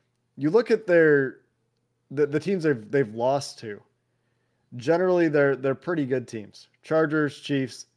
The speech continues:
Cardinals. And the Bengals, on the other hand, you know, they have some losses to some teams who, who aren't so good. So in a lot of ways,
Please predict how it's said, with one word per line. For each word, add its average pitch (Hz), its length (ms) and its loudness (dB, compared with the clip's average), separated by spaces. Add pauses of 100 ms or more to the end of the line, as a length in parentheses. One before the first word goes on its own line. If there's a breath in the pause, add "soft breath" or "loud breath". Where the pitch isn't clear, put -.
(240)
Cardinals. 117 500 -8 (800)
And 139 320 -4
the 135 80 -2
Bengals, 170 400 0
on 170 120 2
the 160 120 2
other 156 200 2
hand, 156 280 -2
you 156 60 -4
know, 139 160 0
they 147 100 0
have 143 180 0
some 143 160 -10
losses 135 420 -4
to 143 40 -14
some 143 160 -10
teams 135 240 -4
who, 131 240 -4
who 127 220 -6
aren't 139 220 0
so 160 180 0
good. 127 280 0
So 143 200 0
in 135 80 0
a 135 40 0
lot 160 280 4
of 175 100 2
ways, 131 400 -2